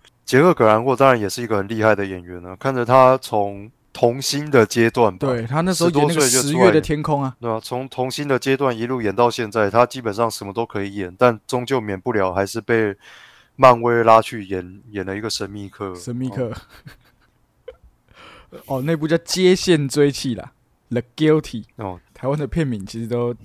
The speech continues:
Speaker 2: 很难记。
Speaker 1: 对啊，
Speaker 2: 啊。
Speaker 1: 我想不起来，我想不起来中文片名是什么。
Speaker 2: <laughs> OK 啦，那今天的节目就先到这边。张哥推荐大家去看《水行侠》，好不好？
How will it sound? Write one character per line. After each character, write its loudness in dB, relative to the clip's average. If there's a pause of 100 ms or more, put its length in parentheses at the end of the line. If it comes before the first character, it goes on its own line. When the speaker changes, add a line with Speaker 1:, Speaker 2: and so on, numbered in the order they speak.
(160)
Speaker 2:
很 -14
难 -10
记。 -12 (340)
Speaker 1:
对 -14
啊， -18 (300)
Speaker 2:
啊。 -20
Speaker 1:
我 -14
想 -10
不 -14
起 -8
来， -8
我 -14
想 -10
不 -16
起 -10
来 -2
中 -10
文 -8
片 -4
名 -14
是 -14
什 -12
么。 -16 (540)
Speaker 2:
<laughs> -20
OK -8
啦， -6 (200)
那 -12
今 -8
天 -4
的 -4
节 -8
目 -6
就 -8
先 -10
到 -8
这 -14
边。 -10 (120)
张 0
哥 -2
推 -4
荐 0
大 0
家 0
去 -8
看 -4
《水 -6
行 -8
侠》， -10 (440)
好 -10
不 -4
好？ -8